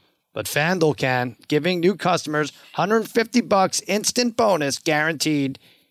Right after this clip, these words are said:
Yes, you get it in site credit, and all you have to do is pay, play your first bet of five dollars or more. How you bet the bracket is up to you. Well, it's kinda too late for that, but you can choose from the money line, totals, prop bets, and so much more.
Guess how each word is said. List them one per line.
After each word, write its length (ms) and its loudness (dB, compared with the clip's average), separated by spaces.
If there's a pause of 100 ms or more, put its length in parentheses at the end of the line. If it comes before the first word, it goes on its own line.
(240)
Yes, 340 0
you 60 -8
get 180 0
it 100 -2
in 80 -12
site 340 0
credit, 260 0
and 120 -4
all 120 -2
you 40 0
have 120 -4
to 80 -12
do 100 -4
is 100 -8
pay, 260 -4
play 260 0
your 120 -2
first 520 0 (160)
bet 240 0
of 160 -4
five 320 0
dollars 400 0
or 160 -8
more. 480 -2 (460)
How 220 -2
you 180 0
bet 220 0
the 60 0
bracket 420 0
is 140 -2
up 140 -2
to 120 -4
you. 140 2
Well, 200 2
it's 120 -4
kinda 180 -2
too 160 -4
late 220 2
for 100 -6
that, 220 0
but 100 -6
you 60 -10
can 120 -6
choose 380 2 (220)
from 140 -8
the 80 -4
money 260 0
line, 300 -6
totals, 400 0
prop 320 0
bets, 240 -2
and 120 -12
so 200 0
much 260 -2
more. 340 -2